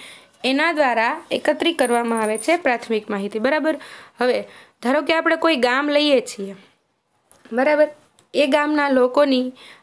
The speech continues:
આપણે સાક્ષરતા દર જોવો છે તો સ્ત્રીઓ કેટલી સાક્ષર છે, પુરુષો કેટલા સાક્ષર છે, બરાબર? એના વિશે આપણે માહિતી એકત્રિત કરીએ છીએ. તો હવે ગામના જે લોકો છે એ શું થયા? તપાસના એકમો થયા,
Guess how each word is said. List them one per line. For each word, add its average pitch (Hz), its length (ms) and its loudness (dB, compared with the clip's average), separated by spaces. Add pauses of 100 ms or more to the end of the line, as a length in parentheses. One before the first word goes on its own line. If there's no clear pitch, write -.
આપણે 247 280 0
સાક્ષરતા 277 640 -2
દર 240 200 -2
જોવો 226 340 2
છે 196 220 -10 (680)
તો 226 80 -2
સ્ત્રીઓ 269 460 2
કેટલી 277 300 0
સાક્ષર 262 440 -2
છે, 254 260 2
પુરુષો 247 460 -2
કેટલા 262 300 -2
સાક્ષર 254 440 -2
છે, 226 280 -8 (500)
બરાબર? 302 320 0 (280)
એના 320 260 0
વિશે 311 240 -2
આપણે 269 300 0
માહિતી 277 480 0
એકત્રિત 262 440 0
કરીએ 214 320 -2
છીએ. 190 300 -12 (640)
તો 254 80 0
હવે 320 260 4
ગામના 254 480 0
જે 339 160 2
લોકો 262 380 4
છે 320 200 0
એ 277 180 4
શું 359 220 4
થયા? 247 360 -2 (400)
તપાસના 302 600 0 (140)
એકમો 277 420 0
થયા, 202 320 -6